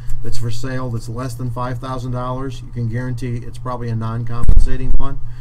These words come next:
or a compensating euphonium. A compensating euphonium is one that is of a professional line, and what it does, it solves the intonation problems in a completely different way, in that it,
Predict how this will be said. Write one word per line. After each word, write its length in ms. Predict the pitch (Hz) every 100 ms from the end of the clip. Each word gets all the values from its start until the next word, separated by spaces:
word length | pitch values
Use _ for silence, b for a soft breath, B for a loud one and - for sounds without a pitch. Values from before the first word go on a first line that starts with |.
| 120 B
or 340 | 139 131 131 123
a 120 | 139
compensating 960 | 120 - 175 - 156 123 127 117 113
euphonium. 540 | 113 113 117 110 110 110 - B B
A 80 | -
compensating 800 | - 156 160 160 131 151 139 135
euphonium 720 | 131 120 127 123 123 127 127 B B B -
is 380 | 135 127 123 113
one 560 | 117 117 117 120 117 -
that 220 | 117 113
is 260 | 120 113 110
of 200 | 110 -
a 120 | 110
professional 720 | - 117 123 139 - 156 143
line, 540 | 143 139 143 143 139 120
and 180 | 117 113
what 180 | 131
it 180 | 151 151
does, 340 | 139 135 131 120
it 160 | 120
solves 560 | - - 135 139 143 127
the 160 | 123
intonation 600 | 127 127 127 120 123 131
problems 440 | 120 123 123 123 117
in 80 | 110
a 40 |
completely 520 | 113 113 135 143 143
different 360 | 127 110 127 120
way, 400 | 120 120 113 110 B B B B -
in 200 | 123 123
that 180 | 123
it, 240 | - 113